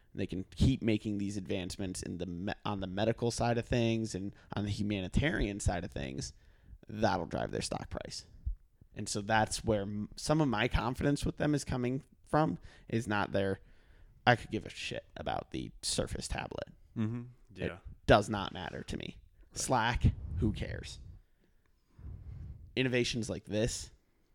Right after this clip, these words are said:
Speaker 1: where they're able to, and we've all seen the commercials, the Microsoft commercials where they're talking about innovation. "Oh, we can map out these old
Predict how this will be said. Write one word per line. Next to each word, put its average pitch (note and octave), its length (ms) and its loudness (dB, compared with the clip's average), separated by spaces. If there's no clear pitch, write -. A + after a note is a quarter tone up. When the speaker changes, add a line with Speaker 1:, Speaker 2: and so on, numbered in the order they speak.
Speaker 1:
where G2+ 200 2
they're G2 400 0
able G#2 280 0
to, G2 340 -4
and B2 140 2
we've C#3 120 6
all B2+ 120 10
seen A2+ 220 2
the G#2 60 -2
commercials, G#2 600 -6
the G2 280 2
Microsoft G2+ 480 -4
commercials G#2 420 -6
where G2 100 -4
they're G#2 100 -6
talking G2+ 320 -6
about G#2 160 0
innovation. B2 460 0
"Oh, B2+ 260 6
we B2+ 140 6
can A#2 480 0
map B2 380 2
out A#2+ 480 2
these G#2 360 -4
old A2+ 520 6